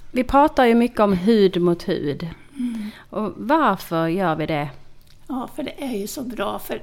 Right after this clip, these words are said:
Speaker 2: både mamma, ja, och pappa med för den delen, för det främjar ju anknytningen. Den är ju bra för amningen. Barnet kommer ofta igång och ammar mycket snabbare om han får ligga hud mot hud hos sin mamma då,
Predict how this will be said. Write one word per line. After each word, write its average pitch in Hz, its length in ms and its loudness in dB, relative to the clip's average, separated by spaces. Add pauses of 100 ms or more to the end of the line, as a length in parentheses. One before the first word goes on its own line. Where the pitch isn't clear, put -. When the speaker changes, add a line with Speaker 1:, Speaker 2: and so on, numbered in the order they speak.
Speaker 2:
både 247 280 -4
mamma, 202 580 -4 (340)
ja, 330 140 0
och 208 140 -6
pappa - 340 -4
med 220 220 0
för - 80 -8
den 185 140 -6
delen, - 320 -10
för - 160 -12
det 285 120 -6
främjar 220 420 -4
ju 208 80 -10
anknytningen. 220 840 -10 (480)
Den 254 180 0
är 190 40 -4
ju 190 80 -4
bra 185 280 -6
för - 300 -10
amningen. 196 800 -8 (440)
Barnet 233 280 -6
kommer 208 220 -4
ofta 202 380 -8
igång 214 440 -2
och 202 140 -6
ammar 196 220 -4
mycket 247 300 -8
snabbare 226 680 -6
om 202 420 -6 (260)
han - 140 -10
får - 100 -8
ligga 240 280 -6
hud 196 220 -6
mot 208 200 -14
hud - 240 -10 (480)
hos - 380 -14
sin 294 200 -4
mamma 196 360 -4
då, - 140 -14